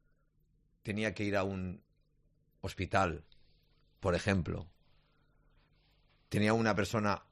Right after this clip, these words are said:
gravemente enferma en algún sitio y por eso viajaba. Eso no importa.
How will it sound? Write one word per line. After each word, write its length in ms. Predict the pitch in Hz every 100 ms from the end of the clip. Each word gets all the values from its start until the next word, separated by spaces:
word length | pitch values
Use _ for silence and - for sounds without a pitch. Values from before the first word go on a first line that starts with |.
| -
gravemente 480 | 101 104 101 95 92
enferma 400 | 87 110 101 92
en 60 |
algún 200 | 87 90
sitio 320 | - 110 104
y 20 | 92
por 160 | 82
eso 160 | 85 85
viajaba. 540 | 82 76 82 85 - - - _ - - _ _ _ _ -
Eso 180 | 107
no 80 | 127
importa. 500 | 101 98 85 - -